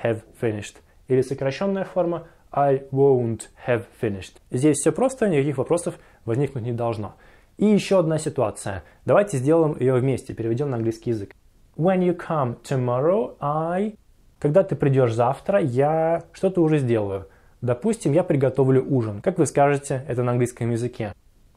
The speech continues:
When you come tomorrow, I... Future perfect, will, потом у нас всегда have, I will have,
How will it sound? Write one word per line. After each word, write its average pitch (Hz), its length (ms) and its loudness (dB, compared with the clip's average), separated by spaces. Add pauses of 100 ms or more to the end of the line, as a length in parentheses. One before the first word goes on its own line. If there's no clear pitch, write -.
When 165 280 0
you 156 220 2
come 135 260 -2
tomorrow, 127 800 -2
I... 127 600 -2 (280)
Future 160 320 2
perfect, - 440 -2 (420)
will, 123 680 2 (160)
потом 127 320 0
у - 20 -2
нас 113 220 0
всегда 117 360 0 (140)
have, 139 460 -2 (260)
I 139 180 2
will 127 240 2 (100)
have, 180 320 0